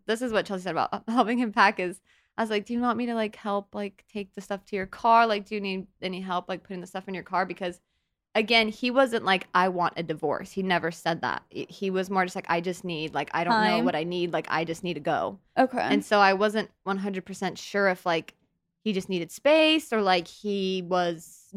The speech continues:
Speaker 1: done. Like, he wanted a divorce. I needed him to say, "I am done with the marriage. I want to get a divorce."
Speaker 2: Right.
Speaker 1: Because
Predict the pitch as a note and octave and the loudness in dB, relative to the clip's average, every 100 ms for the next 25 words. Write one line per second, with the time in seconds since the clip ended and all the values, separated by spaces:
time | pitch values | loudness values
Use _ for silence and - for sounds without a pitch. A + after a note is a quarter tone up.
0 | F3+ G#3 C3+ - D#3+ D3 F#3 F3 F3 D3+ | 2 4 4 -2 -8 -6 -6 -2 -2 -4
1 | D3 D#3 F3 E3 F#3 G3 G3 F#3 F#3 F#3 | -6 -2 -2 0 0 2 2 0 -2 -6
2 | E3 F3+ - G#3+ F#3+ E3 E3 _ _ _ | -6 -8 -2 4 4 4 -2 _ _ _
3 | _ _ _ G3 G3 A3+ A3 G#3 G3 F#3 | _ _ _ 0 4 4 4 2 2 -2
4 | F3 F3+ F3 F3+ F#3+ - F3 E3+ E3+ - | -4 -2 2 2 2 0 -2 0 -2 -4
5 | - F3 E3 D#3+ D#3 E3+ - - B3 G#3+ | -6 -6 -4 -6 -8 -10 -8 2 6 6
6 | E3 F#3+ G#3 F3+ E3 | 4 0 0 -2 -2